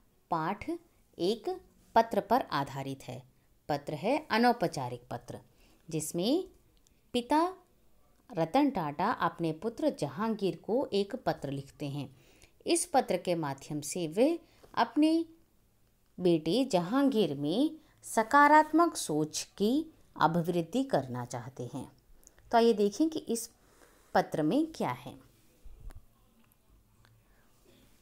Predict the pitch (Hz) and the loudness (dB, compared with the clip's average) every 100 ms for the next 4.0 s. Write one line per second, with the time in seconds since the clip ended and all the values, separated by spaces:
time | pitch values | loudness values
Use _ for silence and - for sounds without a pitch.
0 | _ _ _ _ _ - - _ - 302 | _ _ _ _ _ -20 -20 _ -4 0
1 | 370 381 269 214 170 165 247 254 254 294 | 0 2 0 2 0 2 0 4 2 4
2 | 277 277 311 202 - 196 175 175 160 226 | 0 0 -4 -4 -2 -2 0 -2 2 2
3 | 233 175 165 - 220 165 - 151 151 | 2 2 2 0 -2 -2 -2 -4 0